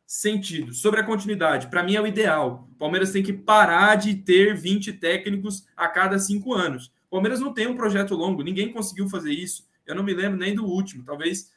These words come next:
é, o Gilson Klein, o Filipão ficou um bom tempo lá atrás também. Então, o Palmeiras precisa começar a, com uma unicamente, com a sua comissão técnica, a girar jogadores, né?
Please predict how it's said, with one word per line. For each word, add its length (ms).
é, 240
o 80
Gilson 400
Klein, 340
o 60
Filipão 520
ficou 240
um 40
bom 180
tempo 280
lá 80
atrás 300
também. 340
Então, 420
o 60
Palmeiras 340
precisa 840
começar 800
a, 140
com 260
uma 520
unicamente, 960
com 180
a 60
sua 240
comissão 400
técnica, 600
a 140
girar 560
jogadores, 720
né? 200